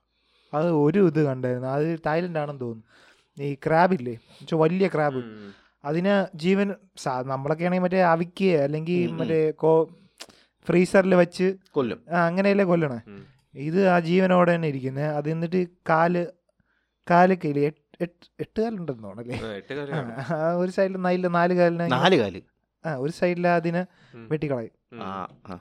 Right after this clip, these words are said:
Speaker 1: വെട്ടിക്കളയുമ്പോ തന്നെ അതിന്റെ കണ്ണൊക്കെ ഇങ്ങനെ മേലിൽ പൊങ്ങി വരോടാ.
Speaker 2: ഓ.
Speaker 1: അത് കാണുമ്പോ തന്നെ അറിയാം, പാവം, നല്ല പെയിൻ ആയിരിക്കും.
Speaker 2: ഉം.
Speaker 3: ഉം.
Speaker 2: അല്ല, ഇപ്പം, ആ, വെള്ളത്തില്, ചൂടുവെള്ളത്തിൽ ഇടണമെങ്കിലും നല്ല പെയിൻ ആയിരിക്കും അല്ലേ?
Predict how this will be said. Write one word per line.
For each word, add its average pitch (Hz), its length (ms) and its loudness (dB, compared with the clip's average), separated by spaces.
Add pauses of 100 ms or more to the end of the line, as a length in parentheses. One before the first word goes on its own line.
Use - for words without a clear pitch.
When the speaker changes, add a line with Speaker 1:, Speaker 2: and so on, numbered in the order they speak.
Speaker 1:
വെട്ടിക്കളയുമ്പോ 170 520 0
തന്നെ 165 120 -6
അതിന്റെ 160 260 -4
കണ്ണൊക്കെ 151 360 -2
ഇങ്ങനെ 151 240 -6
മേലിൽ 139 320 -4
പൊങ്ങി 135 320 -8
വരോടാ. 127 500 -4 (100)
Speaker 2:
ഓ. 92 400 -18 (140)
Speaker 1:
അത് 123 80 -12
കാണുമ്പോ 139 380 -6
തന്നെ 151 160 -8
അറിയാം, 131 300 -8
പാവം, 127 280 -14 (320)
നല്ല 131 300 -20
പെയിൻ 127 320 -18
ആയിരിക്കും. 123 440 -20
Speaker 2:
ഉം. 120 60 -20
Speaker 3:
ഉം. 104 760 -20 (440)
Speaker 2:
അല്ല, 120 300 -16
ഇപ്പം, 160 580 -12
ആ, 92 160 -14
വെള്ളത്തില്, 107 580 -12
ചൂടുവെള്ളത്തിൽ 160 580 -2
ഇടണമെങ്കിലും 214 540 -6
നല്ല 196 180 -4
പെയിൻ 156 260 -8
ആയിരിക്കും 117 300 -8
അല്ലേ? 120 200 -12